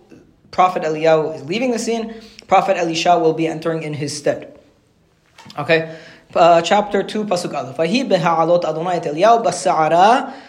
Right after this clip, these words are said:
hashamayim vayelech Eliyahu ve'Elisha min ha'gilgal."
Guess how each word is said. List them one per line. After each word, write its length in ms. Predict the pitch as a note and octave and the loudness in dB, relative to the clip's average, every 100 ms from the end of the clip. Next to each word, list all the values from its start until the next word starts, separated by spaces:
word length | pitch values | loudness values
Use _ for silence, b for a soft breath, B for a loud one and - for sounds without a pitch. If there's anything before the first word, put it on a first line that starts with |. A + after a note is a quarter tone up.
| B | B
hashamayim 680 | G#3+ - F3+ D#3+ F3 A#3+ A3+ | -6 -4 -4 -4 -2 -2 -2
vayelech 380 | F3+ A#3 A#3 G#3 | 0 2 2 0
Eliyahu 420 | F3+ E3 F#3+ G3 | -2 0 2 2
ve'Elisha 680 | E3+ D3+ C#3+ - G3 G3 G3 - - - - B B B | -2 -6 -8 -4 0 0 -2 -10 -18 -18 -18 B B B
min 320 | F3 G3+ G3+ G3 | 0 2 2 0
ha'gilgal." 960 | E3 E3+ D#3+ D#3 D3+ C#3+ C#3 A#2+ - | 0 0 0 -8 -8 -8 -8 -8 -14